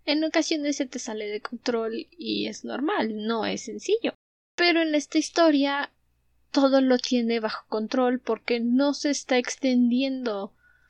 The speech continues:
con todos los detalles mínimos. Te los explica en su momento, los mantiene y aunque no los vuelve a abordar, los conserva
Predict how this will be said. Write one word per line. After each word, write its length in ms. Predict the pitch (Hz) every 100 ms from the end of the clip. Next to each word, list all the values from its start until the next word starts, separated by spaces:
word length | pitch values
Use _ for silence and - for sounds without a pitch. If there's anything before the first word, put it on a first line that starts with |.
| _ _ _ _
con 240 | 277 240 226
todos 440 | 269 254 247 233
los 240 | 240 220
detalles 1040 | 214 208 214 214 226 214 - - - - - _ _ _ _ _
mínimos. 640 | 254 311 320 254 196 -
Te 140 | - 220
los 220 | 220 -
explica 840 | - - - 277 320 - 359 339 -
en 220 | 254 226
su 160 | - 226
momento, 640 | 190 202 254 285 330 415 - _ _ -
los 360 | 247 226 -
mantiene 920 | 220 202 226 - 269 381 320 262 320 - _ _ _ _ _ _ _ _ _
y 140 | 277
aunque 340 | 262 247 247 240
no 160 | 247
los 260 | 311 440 -
vuelve 320 | 339 330 330 330
a 60 |
abordar, 600 | 302 262 233 220 220 - -
los 400 | 254 233 226 -
conserva 960 | - 196 202 - - 311 311 233 226